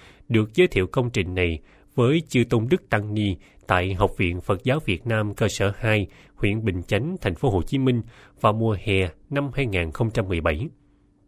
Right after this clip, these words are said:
Như vậy, cuối cùng, công trình phân loại kinh Nikaya đã hoàn tất và đã được công bố cho cộng đồng Phật giáo Việt Nam. Đối với chúng tôi, được sống đến giây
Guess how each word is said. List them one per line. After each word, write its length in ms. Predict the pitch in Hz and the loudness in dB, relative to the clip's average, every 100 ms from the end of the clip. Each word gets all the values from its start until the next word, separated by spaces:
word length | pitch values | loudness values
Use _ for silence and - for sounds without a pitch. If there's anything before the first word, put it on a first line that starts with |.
| _ _ _ _ _ _ _ _ _ _ _ - | _ _ _ _ _ _ _ _ _ _ _ -2
Như 120 | 185 | 0
vậy, 320 | 185 98 98 104 | 4 4 2 0
cuối 140 | 196 226 | 2 2
cùng, 260 | 113 98 90 - - | 4 2 0 -6 2
công 160 | 165 160 | 2 2
trình 180 | 101 | 0
phân 240 | 95 151 123 | 0 0 2
loại 180 | 90 87 | 0 0
kinh 320 | 135 123 120 | 0 0 0
Nikaya 580 | 120 - 104 110 101 101 | 0 0 0 0 0 0
đã 260 | 90 101 | 0 0
hoàn 220 | - 87 76 | 2 0 0
tất 220 | 170 196 - - - - | -2 -4 -10 -20 -20 0
và 120 | 117 | 2
đã 140 | 113 147 | 4 2
được 220 | 110 - | 2 2
công 240 | 147 139 | 0 2
bố 220 | 135 160 202 | 2 2 0
cho 200 | 131 110 | 0 0
cộng 260 | 104 98 98 | 2 0 2
đồng 200 | 90 82 | 0 0
Phật 260 | - - | -2 -2
giáo 200 | 117 117 160 | 0 -2 -2
Việt 200 | 90 - | -4 2
Nam. 180 | 107 90 - _ _ _ _ _ _ _ _ | 2 2 -2 _ _ _ _ _ _ _ _
Đối 140 | 143 165 | 4 6
với 140 | 190 | 6
chúng 220 | 165 180 | 4 2
tôi, 300 | - 120 113 - - - | 4 4 4 -2 -12 -2
được 160 | 113 110 | -2 2
sống 320 | 139 156 165 | 2 2 2
đến 260 | 147 185 | 2 2
giây 180 | 135 117 | 2 2